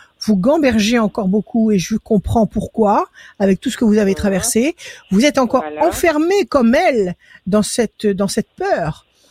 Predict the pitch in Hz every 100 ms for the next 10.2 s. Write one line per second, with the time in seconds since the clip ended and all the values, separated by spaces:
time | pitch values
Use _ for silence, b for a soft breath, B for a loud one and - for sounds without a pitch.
0 | b - 202 214 233 - 269 - 359 302
1 | - - b b b b 202 220 269 -
2 | - - _ - - 240 262 320 269 -
3 | 330 240 - 254 240 - 220 226 208 427
4 | 381 294 226 262 269 233 190 320 262 220
5 | 254 220 262 330 175 B B B - 214
6 | - 320 320 285 - 285 - 294 254 240
7 | 214 - 202 180 - _ _ _ _ 226
8 | - - - 214 214 - - 208 262 -
9 | - B B B B B 254 226 - 285
10 | 262 233